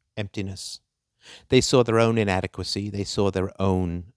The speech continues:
avoidance. They saw their own unlivingness. They saw their own coldness. And when they looked at you,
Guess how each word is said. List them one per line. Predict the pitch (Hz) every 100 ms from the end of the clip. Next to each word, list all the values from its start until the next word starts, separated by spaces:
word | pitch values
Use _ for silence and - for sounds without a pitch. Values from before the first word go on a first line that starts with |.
| -
avoidance. | 90 85 80 - 98 -
They | 104 95
saw | - 95
their | 92 90
own | 98 101 107 101 _
unlivingness. | 95 98 98 90 90 85 80 92 - - _ _ _ _ _ _ _ _ _ _ -
They | 107
saw | - 117
their | 107
own | 120 147
coldness. | - 123 107 - 104 - - _ _ _ _ _ _ _ _ _ -
And | 117
when | 147
they | 180 202
looked | 214 -
at | -
you, | 160 240 247 156 180 202